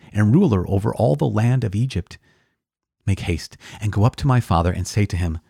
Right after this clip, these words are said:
'Thus says your son Joseph, God has made me lord of all Egypt. Come down to me, do not tarry. You shall dwell in the land of Goshen, and you shall be near me, you and your children, and your children's children, and your flocks,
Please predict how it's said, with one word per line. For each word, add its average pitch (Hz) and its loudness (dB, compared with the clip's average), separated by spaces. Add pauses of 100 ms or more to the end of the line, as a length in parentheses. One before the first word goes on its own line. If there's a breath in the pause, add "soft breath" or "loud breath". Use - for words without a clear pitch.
(420)
'Thus 110 0
says 95 0
your 92 0
son 87 -2
Joseph, 101 0 (540)
God 92 2
has 92 -2
made 104 2
me 95 2
lord 104 2
of 92 2
all 98 4
Egypt. 113 0 (380)
Come 113 4
down 127 4
to - 0
me, 80 2
do 113 2
not 120 2
tarry. 98 -2 (760)
You 127 0
shall 117 0
dwell 101 2
in 104 -4
the 87 0
land 90 0
of 85 -4
Goshen, 76 -2 (680)
and 101 2
you 120 6
shall 104 0
be 90 0
near 104 4
me, 87 -4
you 135 6
and 101 -2
your 95 0
children, 113 -2 (220 loud breath)
and 104 2
your 123 6
children's 131 0
children, 87 -4 (220 loud breath)
and 110 4
your 123 6
flocks, - -4